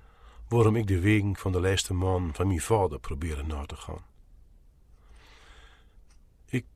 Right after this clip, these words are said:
moest toch eens weer naar Bihać," zei hij. "En daar waren toch de grote begraafplaatsen west van het Duitse leger.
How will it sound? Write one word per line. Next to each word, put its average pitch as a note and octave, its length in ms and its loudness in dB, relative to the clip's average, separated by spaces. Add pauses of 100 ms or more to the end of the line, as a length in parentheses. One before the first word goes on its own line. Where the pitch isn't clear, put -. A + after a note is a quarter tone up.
moest A#2 200 -2
toch - 180 0
eens G#2+ 140 4
weer A#2+ 280 2
naar B2+ 160 0
Bihać," G2 560 -4 (240)
zei D#2+ 220 -8
hij. D2+ 240 -6 (960)
"En - 100 -10
daar B2 120 2
waren A2 260 2
toch - 220 -8
de G#2 120 -4
grote C#3 340 -4
begraafplaatsen G2 880 -2
west F#2 300 -4
van E2 340 -4
het C#2+ 160 -10
Duitse D#2 240 -4
leger. D#2+ 380 -10